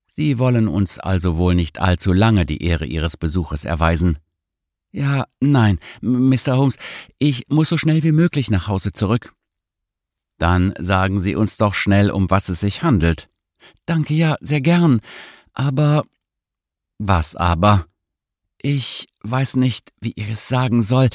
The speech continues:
Das mit der Krankheit. Sollte ich mich diesbezüglich geirrt haben? Ja, Mister Holmes, nein, doch.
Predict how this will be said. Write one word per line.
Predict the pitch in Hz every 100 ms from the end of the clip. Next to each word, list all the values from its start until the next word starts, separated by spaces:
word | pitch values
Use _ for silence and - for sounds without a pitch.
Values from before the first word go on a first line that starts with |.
| - - - - _ _ _ _ _ _ _ _
Das | 127 123
mit | 135 139
der | 139
Krankheit. | 131 185 165 113 92 - _ _ _ _ _ _ _ _ _ _ _ _
Sollte | - 82 98
ich | 80 82
mich | 92 -
diesbezüglich | 101 90 - 82 104 90 87 -
geirrt | 92 92 85
haben? | 82 92 165 175 _ _ _ _ _ _ -
Ja, | 156 151
Mister | 107 - 104
Holmes, | 120 127 -
nein, | 160 165 156 139 - - - _ -
doch. | 160 110